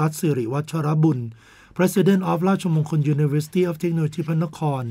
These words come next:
and honorary advisor such as the president of Rachomongkol University of Technology Phanakon Alumni Association, the president of Phanakon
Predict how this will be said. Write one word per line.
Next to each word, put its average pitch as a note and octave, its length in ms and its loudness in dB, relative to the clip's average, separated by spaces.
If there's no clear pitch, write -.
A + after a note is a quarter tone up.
and C#3 120 2
honorary D#3 640 4
advisor C#3+ 600 -2
such D#3 200 -4
as D#3 140 -2
the D#3+ 100 0
president F#3 580 2
of D#3+ 180 -2
Rachomongkol D#3+ 640 2
University D3 680 2
of D#3+ 160 -4
Technology D#3+ 540 0
Phanakon D3+ 520 -2
Alumni C3 520 -2
Association, D#3 1080 0
the D3+ 160 2
president F3 640 2
of D3+ 380 2
Phanakon D#3+ 800 2